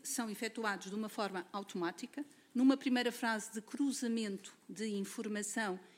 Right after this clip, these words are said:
entre projetos aprovados no P R R e projetos, eh, aprovados e em curso no Portugal vinte vinte e agora no Portugal vinte trinta, mas que depois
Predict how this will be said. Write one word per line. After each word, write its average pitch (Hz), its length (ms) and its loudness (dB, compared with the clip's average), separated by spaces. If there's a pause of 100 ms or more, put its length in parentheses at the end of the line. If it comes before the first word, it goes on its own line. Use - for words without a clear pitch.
(140)
entre 226 400 -2 (300)
projetos 254 560 0
aprovados 233 500 -2
no 220 100 0
P 220 120 -4
R 214 320 -4
R 196 200 -2 (360)
e 214 80 -2
projetos, 226 680 0 (180)
eh, 208 240 -4
aprovados 226 520 0
e 208 60 0
em 208 120 0
curso 240 380 -2
no 202 80 -4
Portugal 208 340 -4
vinte 208 260 -4
vinte 226 280 0
e 180 80 -2
agora 185 320 0
no 185 80 -2
Portugal 180 400 -4
vinte 175 320 -4
trinta, 196 400 -4 (400)
mas 269 160 2
que - 60 -12
depois 294 280 0